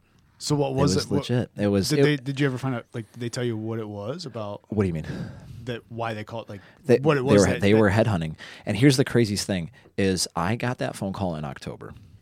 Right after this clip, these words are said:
Speaker 2: of sixteen. I think it was sixteen. Yeah. Whenever it was. October sixteen. We'll just say that. Yeah, it was. It was October sixteen. Sent me the link. I applied to another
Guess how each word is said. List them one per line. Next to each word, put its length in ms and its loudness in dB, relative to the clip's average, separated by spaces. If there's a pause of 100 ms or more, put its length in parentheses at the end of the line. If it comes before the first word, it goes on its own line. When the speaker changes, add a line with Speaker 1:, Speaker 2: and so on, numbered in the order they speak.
(280)
Speaker 2:
of 640 -6 (3000)
sixteen. 500 -6 (600)
I 40 -20
think 140 -4
it 40 -4
was 100 -6
sixteen. 400 -10 (120)
Yeah. 180 -8 (540)
Whenever 320 -4
it 60 -12
was. 260 -12 (340)
October 280 -6
sixteen. 320 -16
We'll 100 -10
just 120 -6
say 120 -8
that. 160 -14 (420)
Yeah, 140 4
it 60 -2
was. 220 -6
It 60 -2
was 120 2
October 360 -2
sixteen. 360 -10 (920)
Sent 280 4
me 80 6
the 120 8
link. 320 0 (1000)
I 140 6
applied 460 4
to 240 0
another 540 2